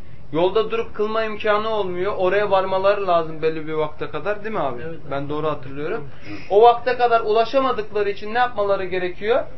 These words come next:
Speaker 1: E, namazı cem etmeleri gerekiyor. Nebi sallallahu aleyhi ve sellem de cem etmişti. O yüzden dediler ki, "Bu iki na-, yerin dışında namaz cem etmek caiz değildir." dediler.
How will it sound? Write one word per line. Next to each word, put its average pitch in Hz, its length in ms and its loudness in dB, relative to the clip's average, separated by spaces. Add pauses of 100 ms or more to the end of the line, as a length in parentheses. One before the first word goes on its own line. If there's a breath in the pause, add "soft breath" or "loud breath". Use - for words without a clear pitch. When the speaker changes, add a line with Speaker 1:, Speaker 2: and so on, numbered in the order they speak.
(320)
Speaker 1:
E, 156 540 0
namazı 208 420 0
cem 233 160 2
etmeleri 160 420 -4
gerekiyor. 143 300 -6
Nebi 208 200 -2
sallallahu 240 300 2
aleyhi 214 180 0
ve 180 40 -6
sellem 233 140 0
de - 20 2
cem - 20 4
etmişti. 220 400 -2
O 240 140 8
yüzden 220 260 0
dediler 233 360 2
ki, 180 240 -4
"Bu 240 180 -4
iki 226 360 -4
na-, 226 180 -2
yerin 214 340 0
dışında 196 420 -4
namaz 208 320 0
cem 214 140 -4
etmek 233 360 -4
caiz 208 380 4
değildir." 185 400 0
dediler. 117 280 -8